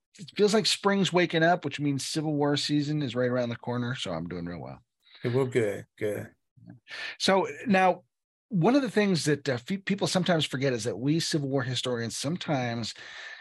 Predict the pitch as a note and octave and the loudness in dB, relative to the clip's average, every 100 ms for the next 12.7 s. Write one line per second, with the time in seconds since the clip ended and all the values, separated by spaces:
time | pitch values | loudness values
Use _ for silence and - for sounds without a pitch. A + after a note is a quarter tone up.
0 | - - C3+ B2+ D#3+ C#3 C3+ - - A2+ | -20 -6 -2 0 0 0 0 -2 -2 0
1 | C#3 - A#2+ A2 C3 G#2+ E2 - A#2 G#2+ | 0 0 -2 0 -2 -2 -2 -2 -2 -4
2 | G2 G#2+ A2 D#2 D2+ E2+ B2 E3 E3+ C3 | -4 -4 -2 -4 -4 -2 0 2 2 2
3 | B2 A#2 B2+ A2 A#2 F#2 G2+ G#2 G#2 F#2+ | 2 -2 -4 -4 -4 -6 -8 -6 -6 -6
4 | G2 A2+ F#2 - A2 G2+ - A2 F#2+ A#2+ | -6 -6 -6 -8 -6 -6 -4 -6 -4 -4
5 | G#2+ G#2+ F#3 E3 - C3 B2 C#3+ D#3+ - | -4 -2 0 -2 -6 -6 -4 2 2 4
6 | C#3 - C3 - B2+ A#2+ A#2 A2 G#2 - | 0 0 -4 -2 -2 0 0 0 -2 -4
7 | A#2 G2+ F2+ F2 F#2+ B2 C3 D#3+ G3 F3 | -4 -6 -4 -2 -2 0 0 0 2 2
8 | E3 E3 F#3 D3+ - D3+ D#3+ F#3 E3 C#4 | 2 0 -2 0 0 2 2 0 0 -2
9 | - - - - - - D3+ G#3 G3+ F3+ | -2 -10 -16 -18 -14 -6 -2 -2 -4 -6
10 | F3 E3 D3+ D#3+ A2+ A2+ G#2 A2+ G#2+ G#2+ | -6 -2 -2 -2 -2 -4 -4 -8 -8 -6
11 | F2+ B2 - A#2 F#2+ F2+ E2 - A#2+ C#3 | -6 -6 -6 -8 -8 -12 -12 -14 -10 -10
12 | E3+ D#3+ C#3+ D#3 - F3+ | -10 -14 -14 -14 -12 -12